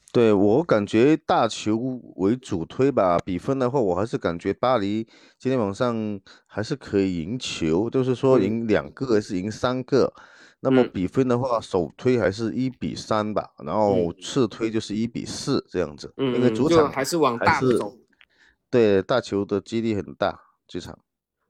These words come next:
Speaker 2: OK，那如果两场单挑，各单挑一个比分，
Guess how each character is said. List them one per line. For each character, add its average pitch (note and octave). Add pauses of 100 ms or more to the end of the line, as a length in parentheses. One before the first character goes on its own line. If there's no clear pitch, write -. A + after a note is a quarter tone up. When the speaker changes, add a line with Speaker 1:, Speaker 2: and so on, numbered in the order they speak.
Speaker 2:
OK， B2
那 E3+
如 C#3+
果 A#2+
两 A#2
场 A2+
单 C#3+
挑， D3
各 -
单 C#3+
挑 C3+
一 B2+
个 C3
比 G#2+
分， B2